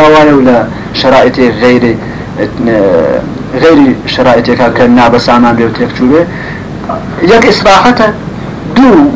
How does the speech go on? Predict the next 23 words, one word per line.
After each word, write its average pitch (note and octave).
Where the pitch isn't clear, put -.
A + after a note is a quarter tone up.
وەک F#3+
شەویش C4
نییە B3
زۆر E3
خەوت F3
بێ E3+
کە D#3+
تەواو D#3
ڕوحیەی B2+
دوورکەوت B2+
بێتەوە، B2
نیازی B2+
بێ A#2+
بە، A2+
ئە، G2+
مقدمەیەک A#2+
و A#2+
بۆ A2+
ملحقێک، A#2+
بۆیە A#2+
مؤکدی G2+
نییە. -
هی A#3+